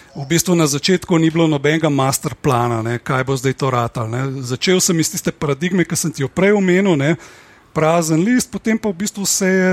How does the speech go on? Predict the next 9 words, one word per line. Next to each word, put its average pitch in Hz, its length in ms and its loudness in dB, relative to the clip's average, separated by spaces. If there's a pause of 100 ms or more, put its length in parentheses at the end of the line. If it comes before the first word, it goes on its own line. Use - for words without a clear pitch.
zadeva 180 380 0
razvijala 175 800 2 (1120)
glede 160 300 0
na 165 100 2
to, 170 160 -4
kaj 143 240 0
sem 147 220 0
jaz 220 200 2
ugotovil, 202 680 0